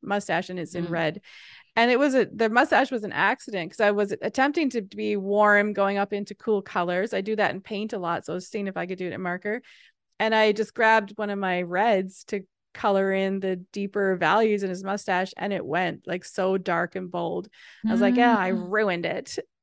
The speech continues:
Speaker 2: Mm-hmm.
Speaker 1: Um, but then I was like, "Well, actually, I can see what I can, I can work with it, see what
Speaker 2: Yeah.
Speaker 1: happens." And I ended up really liking this guy. <laughs>
Speaker 2: Yeah,
Speaker 1: He's
Speaker 2: he's got
Speaker 1: pretty
Speaker 2: great
Speaker 1: fun.
Speaker 2: personality, sort of, like,
Speaker 1: Yeah.
Speaker 2: staring right into me. <laughs>
Speaker 1: Yeah. So, but he, I don't know if he's a good example of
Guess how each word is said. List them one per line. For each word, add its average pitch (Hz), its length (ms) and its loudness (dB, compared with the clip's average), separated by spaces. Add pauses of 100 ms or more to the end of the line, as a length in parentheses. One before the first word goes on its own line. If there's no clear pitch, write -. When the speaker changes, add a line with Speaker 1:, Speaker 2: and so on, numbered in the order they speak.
Speaker 2:
Mm-hmm. 226 40 0
Speaker 1:
Um, 226 260 4
but 226 160 0
then 262 520 4
I 226 120 2
was 233 100 -2
like, 262 180 -4
"Well, 302 180 2
actually, 294 480 -4
I 247 160 0
can 359 180 -8
see 202 220 -4
what 196 100 -4
I 175 120 -2
can, 175 280 -8
I - 100 -4
can 247 140 -6
work 233 240 -4
with 247 180 -6
it, - 180 -8
see - 120 -8
what 208 100 -2
Speaker 2:
Yeah. 247 140 -2
Speaker 1:
happens." 180 380 0 (500)
And 185 80 0
I 190 60 2
ended 247 240 2
up 269 100 -2
really 269 240 0
liking 247 380 -4
this 180 180 -8
guy. 131 300 -2
<laughs> 240 260 2
Speaker 2:
Yeah, 262 220 10
Speaker 1:
He's 311 160 4
Speaker 2:
he's - 60 -20
got 202 120 2
Speaker 1:
pretty 185 140 0
Speaker 2:
great 190 200 2
Speaker 1:
fun. 170 80 2
Speaker 2:
personality, 202 840 2
sort 175 220 -6
of, 170 60 -6
like, 175 240 -2
Speaker 1:
Yeah. 202 340 4
Speaker 2:
staring 220 300 8
right 233 220 8
into 233 220 4
me. 180 420 -2
<laughs> - 20 0 (600)
Speaker 1:
Yeah. 214 380 6 (560)
So, 233 300 6
but 247 140 6
he, 320 100 8
I 233 100 10
don't 330 120 4
know 302 100 8
if 269 80 2
he's 269 160 0
a 247 60 -2
good 240 180 2
example 220 600 0
of 190 320 0